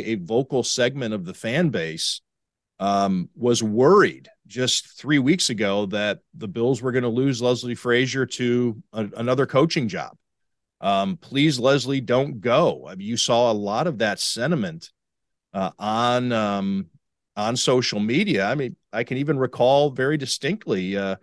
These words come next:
uh, just a few days before the Bengals game, Matt Perino of Syracuse dot com tweeting out that it's criminal that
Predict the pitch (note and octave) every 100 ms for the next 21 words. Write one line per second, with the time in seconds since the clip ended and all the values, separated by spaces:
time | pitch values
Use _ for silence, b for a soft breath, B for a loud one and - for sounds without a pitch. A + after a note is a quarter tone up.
0 | _ _ _ _ - - - C3 C3 -
1 | B2+ D3 D3 D3 C3 B2+ C3 F#3 A3+ A#2
2 | G#2 G2 F#2+ - G#2+ G2+ F#2+ G#2+ A2 -
3 | G#2+ A#2+ C3+ D3 G2+ B2 A2+ A2+ A#2 G#2
4 | G2+ G2+ F2 - A2 C3+ E3 D#3+ - A#2+
5 | A#2 A2+ B2 B2 G#2 F#2+ - - B2+ C3+
6 | D3 D3+ C#3 G#2+